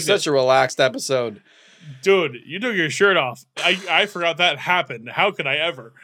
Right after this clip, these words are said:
Speaker 1: Um,
Speaker 2: <laughs>
Speaker 1: listen, what an episode it's been.
Speaker 2: <laughs>
Speaker 1: Thank you guys for tuning in. Real quick, just to let you guys know,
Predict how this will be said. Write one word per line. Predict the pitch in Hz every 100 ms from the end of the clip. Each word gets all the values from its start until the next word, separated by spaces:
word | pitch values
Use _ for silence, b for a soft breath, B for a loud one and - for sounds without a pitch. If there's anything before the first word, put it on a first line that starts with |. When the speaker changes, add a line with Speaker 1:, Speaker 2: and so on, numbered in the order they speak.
| B B -
Speaker 1:
Um, | 156 156 143 - 147 - 147
Speaker 2:
<laughs> | - - - -
Speaker 1:
listen, | 196 165 139 131
what | 185 226 233
an | 196
episode | 165 165 143 165
it's | 135
been. | 170 147
Speaker 2:
<laughs> | 143 -
Speaker 1:
Thank | 269 330
you |
guys | 202 147
for |
tuning | 165 180 151
in. | 160 147 175 B B B B
Real | 165 254
quick, | 262 208 202 - - 175
just | 170 202
to | 190
let | 190
you | 185
guys | 180 175 170
know, | 156 160 202